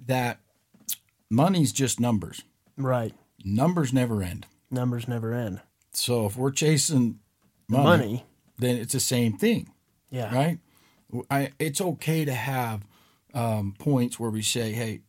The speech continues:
Speaker 1: I'm gonna shoot for this. And then when I get there, I'm gonna shoot for this." I mean, that's just smart. But you can't lay your happiness on it. Um, I heard a thing that they, when they talked about this, that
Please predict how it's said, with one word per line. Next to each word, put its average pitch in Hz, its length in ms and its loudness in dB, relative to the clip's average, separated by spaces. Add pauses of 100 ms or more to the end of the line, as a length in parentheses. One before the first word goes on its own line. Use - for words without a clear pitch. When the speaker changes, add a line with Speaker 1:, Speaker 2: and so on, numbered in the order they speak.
(100)
Speaker 1:
I'm 127 140 -2
gonna 143 140 0
shoot 143 280 -2
for 110 120 -6
this. 104 360 -2
And 104 80 -4
then 110 80 -2
when 117 100 -2
I 113 80 -2
get 113 180 -6
there, 120 140 -2
I'm 127 80 0
gonna 123 80 0
shoot 113 260 -4
for 117 100 -8
this." 110 220 -4
I - 360 -16
mean, 156 120 4
that's 165 180 2
just 147 220 2
smart. 131 420 0 (500)
But 165 160 -2
you 139 140 4
can't 139 400 0
lay 117 140 0
your 107 160 0
happiness 135 580 0
on 107 220 -2
it. - 80 -10 (640)
Um, 110 500 -2 (840)
I - 100 -4
heard 156 220 -2
a 143 60 -2
thing 151 300 2
that 98 120 -4
they, 117 220 -4 (460)
when 120 120 0
they 123 120 2
talked 151 300 -2
about 120 300 -2
this, 113 280 -2
that 113 300 -4